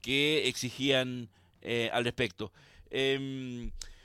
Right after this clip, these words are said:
bueno, esta película, por supuesto, como obra maestra que es, se encuentra pre-, preservado en, desde dos mil dieciocho en el Archivo de Películas Nacional de la, de la Librería del Congreso de Estados Unidos,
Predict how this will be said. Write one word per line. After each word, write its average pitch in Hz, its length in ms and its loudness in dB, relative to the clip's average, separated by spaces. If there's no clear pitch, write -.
bueno, 196 320 12
esta 170 200 8
película, 180 280 6
por 143 100 6
supuesto, 160 240 2
como 135 180 2
obra 147 180 8
maestra 160 340 2
que 170 260 4
es, 175 80 2
se - 260 0
encuentra 147 360 2
pre-, 135 560 4
preservado 151 600 10
en, 131 140 0
desde 127 300 2
dos 127 100 0
mil 160 140 -2
dieciocho 180 680 6
en 143 340 2
el 135 640 0
Archivo 170 540 6
de 156 80 12
Películas 160 360 4
Nacional 147 440 2
de 160 120 6
la, 139 60 6
de 123 560 2
la 117 100 2
Librería 117 360 0
del 160 100 2
Congreso 135 400 -2
de 123 40 0
Estados 151 260 2
Unidos, 147 500 0